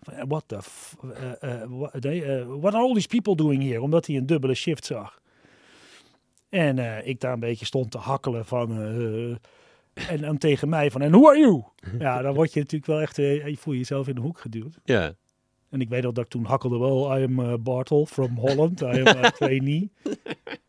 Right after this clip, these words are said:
Speaker 1: Maar goed, ik mocht na die periode, dus dan zie je wat managementstijlen doen en de angst versus, eh,
Speaker 2: Ja.
Speaker 1: je gezien voelen. En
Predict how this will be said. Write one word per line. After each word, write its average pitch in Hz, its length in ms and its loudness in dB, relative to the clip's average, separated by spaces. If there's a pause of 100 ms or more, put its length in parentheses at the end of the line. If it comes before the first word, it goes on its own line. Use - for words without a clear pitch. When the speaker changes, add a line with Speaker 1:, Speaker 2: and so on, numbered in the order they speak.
(760)
Speaker 1:
Maar 139 80 -2
goed, 180 180 2
ik 175 100 2
mocht 175 260 4
na 170 240 6
die 180 120 4
periode, 156 520 6
dus 143 140 -4
dan 143 120 0
zie 180 180 0
je 160 80 4
wat 143 200 -2
managementstijlen 151 760 0
doen 143 240 2
en 131 180 -2
de 127 120 -14
angst 151 380 -2
versus, 131 420 -8
eh, 135 300 -8
Speaker 2:
Ja. 123 300 0
Speaker 1:
je 139 160 -6
gezien 143 360 -4
voelen. 143 320 -2
En 123 180 -4